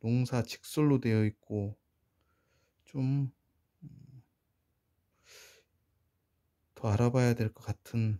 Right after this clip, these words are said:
그런 내용인데, 책이 오래됐습니다.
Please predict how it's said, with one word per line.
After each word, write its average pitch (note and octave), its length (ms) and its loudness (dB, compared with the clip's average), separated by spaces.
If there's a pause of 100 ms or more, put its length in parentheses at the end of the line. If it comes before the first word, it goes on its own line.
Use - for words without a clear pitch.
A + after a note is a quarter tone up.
그런 G#2+ 600 -8 (100)
내용인데, G#2+ 580 -4 (1080)
책이 F#3 460 2
오래됐습니다. A2+ 760 4